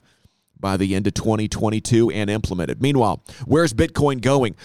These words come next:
When is the price going up, for crying out loud? How about we go to the latest projection from Plan B?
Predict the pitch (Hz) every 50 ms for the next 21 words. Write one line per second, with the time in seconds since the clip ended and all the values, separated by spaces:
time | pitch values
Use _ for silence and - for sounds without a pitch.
0 | 151 - 113 135 180 220 240 214 151 156 175 165 - - 143 - - - 165 170
1 | 180 190 170 - - 104 160 147 135 123 120 131 143 147 - - 113 101 - 123
2 | 139 147 143 131 127 127 123 92 110 117 127 131 117 113 123 131 127 127 123 107
3 | 113 101 87 113 117 127 127 107 101 95 107 117 - 110 - - 107 98 87 107
4 | 123 123 - - - 131 120 - 107 92 87 - - 123 123 123 117 101 92 127
5 | 123 113 110 117 117